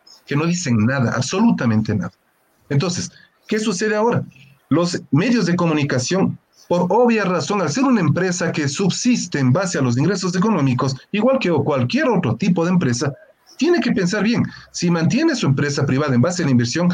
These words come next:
al capital que es el que está manejando, o qué es lo que hace. Muchas empresas privadas han tenido que cerrar, no solo medios de comunicación.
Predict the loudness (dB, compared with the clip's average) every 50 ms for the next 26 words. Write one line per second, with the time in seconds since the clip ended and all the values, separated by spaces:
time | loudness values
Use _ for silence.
0 | -2 -6 -10 -8 -6 -4 -2 -2 -2 -2 0 0 0 0 0 -2 -2 -2 -2 -2
1 | -2 -2 -4 -2 -2 -2 0 0 0 0 0 0 2 2 0 0 -2 -4 -4 -4
2 | -2 -2 -2 -2 0 -2 -2 0 -2 -2 -2 -2 -4 -6 -8 -14 _ _ _ _
3 | _ _ _ -20 -20 _ _ _ _ -20 -20 _ _ _ _ -2 0 2 2 2
4 | 0 -2 -2 -2 0 0 2 2 0 -2 -2 -2 -4 -2 -2 -2 0 0 0 -2
5 | -2 0 0 0 0 2 2 2 2 2 2 2 0 -2 -2 -2 -4 -4 -6 -8
6 | -12 _ _ _ _ _ _ 2 2 2 2 0 0 0 2 2 2 2 2 2
7 | 2 2 0 0 0 2 2 0 0 -2 -2 -4 -2 -2 -2 -4